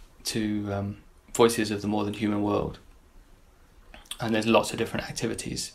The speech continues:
hidden in there. And then the final part is going forth, and this is like, okay, you've, you've done this work,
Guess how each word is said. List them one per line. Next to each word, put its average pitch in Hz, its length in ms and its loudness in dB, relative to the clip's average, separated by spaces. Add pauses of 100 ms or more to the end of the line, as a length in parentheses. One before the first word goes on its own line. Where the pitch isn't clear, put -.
hidden 113 300 -4
in 113 140 -6
there. 117 180 -10 (720)
And 120 160 6
then 123 120 6
the 123 80 4
final 120 260 6
part 127 200 4
is 117 60 0
going 123 260 8
forth, - 420 4
and 117 140 0
this 117 180 -2
is 113 220 -2
like, 117 260 0
okay, 123 460 2
you've, 120 320 -8
you've 120 260 -4
done 117 240 8
this 113 220 2
work, 127 460 6